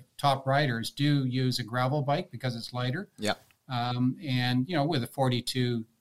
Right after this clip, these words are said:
Speaker 1: centimeter tires on it, something like that. So you got some, little bit of cushion
Speaker 2: Mm-hmm.
Speaker 1: and gravel and capability on 'em. But yeah, a lot of them do it
Speaker 2: Oh,
Speaker 1: on
Speaker 2: okay.
Speaker 1: a,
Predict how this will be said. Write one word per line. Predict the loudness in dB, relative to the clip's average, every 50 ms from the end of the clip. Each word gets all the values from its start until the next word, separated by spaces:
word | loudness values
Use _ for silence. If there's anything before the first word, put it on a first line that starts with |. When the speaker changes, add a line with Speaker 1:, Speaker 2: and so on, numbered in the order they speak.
| _ _
Speaker 1:
centimeter | -4 0 0 2 2 2 0 0 -2 -4
tires | -4 -2 0 0 2 0 0 0
on | -2 -2 -2
it, | -4 -4
something | -4 -4 -4 -4 -4 -4
like | -2 -2 -4 -4
that. | -2 -2 -2 -2 -4
So | -6 -6
you | -4
got | -4 -4 -6 -6
some, | -6 -6 -4
little | -2 -2 -2 -2
bit | -4 -6 -6
of | -10
cushion | -8 -8 -8 -4 -2 -2
Speaker 2:
Mm-hmm. | -2 0 -2 -4 -6 -12 _ _ _ _ _ _
Speaker 1:
and | -2 0 0 0 -2 -2
gravel | -2 0 0 0 0 0 -2
and | -2 0 0 0 -2 -4 -6 -4
capability | -2 -2 -2 0 -2 -4 -4 -4 -4 -2 -2 -2
on | -2 0 0
'em. | -2 -2 -2
But | -2 -2 -2 0 2
yeah, | 2 2 2
a | 2
lot | 0 2 2 2 0
of | 0 0
them | 0 0 0
do | 0 0 2
it | 2 4
Speaker 2:
Oh, | 4
Speaker 1:
on | 4 4 4 2 2
Speaker 2:
okay. | 2 2
Speaker 1:
a, | 0 0